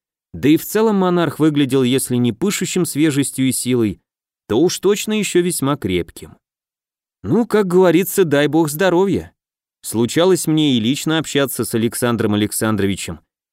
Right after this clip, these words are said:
и беседа вышла не слишком-то приятной. Непростой мужик был император, ох, непростой. Но, как говорится, о покойниках либо хорошо, либо ничего. Впрочем, здесь-то он как раз живее всех живых.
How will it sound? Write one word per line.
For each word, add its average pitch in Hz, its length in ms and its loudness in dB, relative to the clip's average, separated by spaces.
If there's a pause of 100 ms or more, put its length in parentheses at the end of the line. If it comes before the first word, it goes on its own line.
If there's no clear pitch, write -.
(140)
и - 80 -6
беседа 160 440 0
вышла 170 340 2
не 175 160 0
слишком-то 110 600 -2
приятной. 98 680 -2 (760)
Непростой 180 720 0
мужик 196 320 0
был 135 260 0
император, 110 600 -2
ох, - 180 -4
непростой. 120 840 -2 (640)
Но, 208 300 0
как 190 200 -2
говорится, 151 540 2
о - 40 -2
покойниках 135 680 0
либо 117 220 0
хорошо, 113 500 0
либо 156 320 0
ничего. 131 640 -4 (760)
Впрочем, 127 520 0
здесь-то 127 480 -2
он 127 160 -2
как 123 220 -4
раз 131 260 0
живее 110 440 0
всех 101 300 -2
живых. 95 560 -4